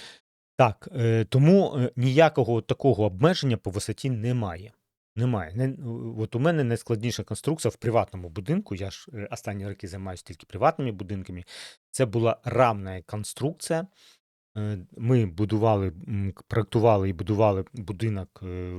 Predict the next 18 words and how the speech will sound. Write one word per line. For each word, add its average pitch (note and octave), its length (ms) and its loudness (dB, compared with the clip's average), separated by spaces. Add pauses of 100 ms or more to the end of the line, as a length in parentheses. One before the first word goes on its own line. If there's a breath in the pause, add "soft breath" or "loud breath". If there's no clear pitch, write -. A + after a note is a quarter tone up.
(100)
в G#2 300 -4
Грінхілсі. A2 680 -2
Це - 140 -8
був F#2+ 280 -12
наш F#2 260 -8
третій C#3+ 340 -8
будинок C3 560 -4
в A#2 60 -20
цьому G#2+ 240 -6
котеджному G2 420 -4
містечку. F#2+ 540 -8 (720 loud breath)
І, G#2 260 -2 (400)
і G#2 400 -2 (680)
хто A#2+ 180 0
знає G#2 300 0
це G#2 240 -2
містечко, B2 600 0
там A#2+ 420 2